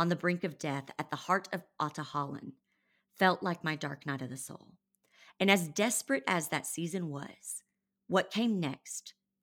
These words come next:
was equally exuberant. Once I gave up everything that had gotten me to where I was and relinquished my hypermasculine energy,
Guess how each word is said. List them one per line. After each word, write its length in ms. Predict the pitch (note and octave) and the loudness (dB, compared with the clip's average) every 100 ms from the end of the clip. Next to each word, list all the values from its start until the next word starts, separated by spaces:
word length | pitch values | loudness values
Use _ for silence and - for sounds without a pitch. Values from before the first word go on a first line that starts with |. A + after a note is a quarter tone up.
| - | -10
was 160 | F3 - | -10 -4
equally 560 | G3 - C#3 A#2+ - _ _ _ | -6 -4 -6 -8 -12 _ _ _
exuberant. 760 | - C3 D3+ C3+ - - - - _ _ _ _ _ _ _ _ _ _ | -10 -4 -4 -4 -8 -16 -20 -20 _ _ _ _ _ _ _ _ _ _
Once 280 | - A#3+ D4 | 4 4 6
I 100 | D#4+ | 4
gave 220 | B3 G3 | 4 4
up 140 | F3+ - | 2 2
everything 600 | E3 D#3 F3+ F#3 F#3+ F#3+ F3 | 2 4 2 0 -2 -2 -2
that 120 | D3 | -4
had 140 | C3+ | -2
gotten 280 | D3 - F3 | 0 0 0
me 120 | E3+ | 0
to 80 | D3+ | 0
where 180 | D3+ C#3+ | 0 -2
I 120 | C3+ | -2
was 680 | C3 C3+ C3+ F3 G#3 - - - - | -4 -4 -4 -6 -10 -10 -12 -14 -2
and 160 | F#3 E3+ | 2 2
relinquished 680 | E3 E3 E3 F#3+ F3 - | 2 0 0 -2 -2 -4
my 120 | D3+ C#3 | -8 -4
hypermasculine 880 | - E3 E3 D3 C#3 - D#3 C#3+ - | 0 0 0 -4 -6 -6 -6 -6 -6
energy, 640 | D3 D3 D#3 F#3 G3 A3 | -6 -6 -6 -6 -6 -8